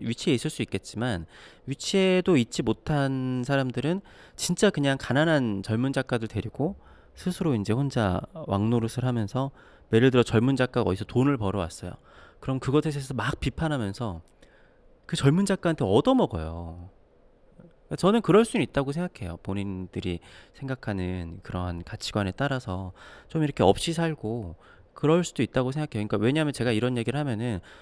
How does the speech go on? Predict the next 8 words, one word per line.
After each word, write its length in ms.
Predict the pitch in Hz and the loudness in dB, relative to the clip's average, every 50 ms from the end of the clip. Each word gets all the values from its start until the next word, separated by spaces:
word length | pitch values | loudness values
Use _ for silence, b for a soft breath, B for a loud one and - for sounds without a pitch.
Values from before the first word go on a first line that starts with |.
| B B - | B B -2
"야, 60 | 120 107 | 2 4
너는 540 | 127 143 170 170 147 143 151 139 98 80 - - _ - | 4 4 4 2 0 -2 -2 -4 -6 -8 -12 -14 _ 0
여유가 240 | - 120 147 151 131 | 2 2 4 2 0
있으니까 680 | 95 - - - 151 - _ - - 101 110 110 98 90 | -2 -2 -4 -6 -8 -8 _ -6 -4 -4 -4 -4 -6 -6
그러는 240 | - 110 113 117 120 | -4 -4 -4 -4 -4
거 80 | 113 104 | -6 -6
아니겠느냐." 800 | 87 85 98 95 113 107 101 90 85 82 80 82 85 82 80 80 b b b b b b b b b - _ _ _ _ _ _ _ - _ _ - - - | -6 -6 -4 -6 -6 -6 -6 -8 -8 -10 -10 -10 -10 -10 -12 -14 b b b b b b b b b -20 _ _ _ _ _ _ _ -20 _ _ -20 -20 -20
근데 460 | - - 151 151 147 139 151 147 95 | -10 -8 -4 -2 0 0 0 -2 -4